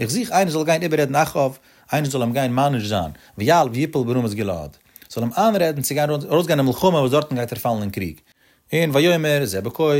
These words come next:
זיי מיר בקעו. עס וואלט באשעפערט, קביכול, געדארף זיך, איינער זאל גיין, מיט פאתר זיין אחאב. משמע, עס איז נישט אומגעקומען גרינג. זיי גיין מחצה עוונותיו, מחצה זכויות. מעשה פון רב יוסף, מען די כתובה, ביי רבי אקלהוה, כאחאב אשר אשמע כלעשות הרע בעיני השם.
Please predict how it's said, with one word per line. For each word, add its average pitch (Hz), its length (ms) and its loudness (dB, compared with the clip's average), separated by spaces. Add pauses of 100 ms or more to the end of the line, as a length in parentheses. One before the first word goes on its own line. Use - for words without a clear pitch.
זיי 95 180 -2
מיר 113 120 0
בקעו. 151 300 2
עס - 720 -8
וואלט 127 180 2
באשעפערט, 110 480 -4
קביכול, 110 320 -2
געדארף 98 240 -4
זיך, 135 240 -4
איינער 120 320 0
זאל 92 80 -6
גיין, 123 160 0
מיט 101 80 -4
פאתר 143 240 -4
זיין 139 140 -4
אחאב. 160 320 -2 (400)
משמע, 151 400 0
עס 131 60 -2
איז - 80 -8
נישט 143 120 -6
אומגעקומען 180 380 -2
גרינג. 156 320 -2 (360)
זיי 120 120 -8
גיין 131 100 0
מחצה 147 260 -2
עוונותיו, 123 400 -4
מחצה 110 220 -6
זכויות. - 480 -10 (680)
מעשה 101 340 -2
פון 113 100 -2
רב 113 180 2
יוסף, 131 360 2
מען 113 260 2
די 110 100 -4
כתובה, 185 360 -6
ביי 160 240 4
רבי 135 80 2
אקלהוה, 143 500 -2
כאחאב 156 520 -2
אשר 139 260 0
אשמע 127 300 -2
כלעשות 143 760 -2
הרע 147 180 4
בעיני 143 260 0
השם. 131 280 -2